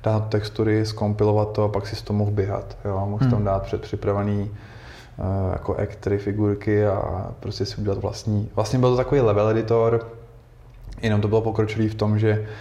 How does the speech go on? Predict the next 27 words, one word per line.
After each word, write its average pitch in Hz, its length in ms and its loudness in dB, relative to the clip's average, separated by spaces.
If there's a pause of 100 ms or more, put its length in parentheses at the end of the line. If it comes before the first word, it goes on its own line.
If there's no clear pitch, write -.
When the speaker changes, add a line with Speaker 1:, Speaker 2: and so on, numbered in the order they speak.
(400)
Speaker 1:
eh, 107 40 4
ty 107 120 0
věci 104 220 0
si 107 100 0
jako 110 160 -2
vyloženě 107 340 4
mohl 107 200 2
modelovat 101 540 2
a - 20 -6
stavět, 92 500 -2
Speaker 2:
Mhm. - 100 0
Speaker 1:
takže 110 240 4 (540)
tam 107 200 -2
jsem 113 180 -2
si 123 100 -4
nějak 120 180 0
s - 40 -14
tím 123 100 0
začal 113 260 0
hrát 107 420 -2
a 107 520 0 (160)
Speaker 2:
A 117 40 -2
to 117 100 0
ti 127 100 2
bylo 139 160 2
třeba 139 220 -2
kolik? 139 240 -8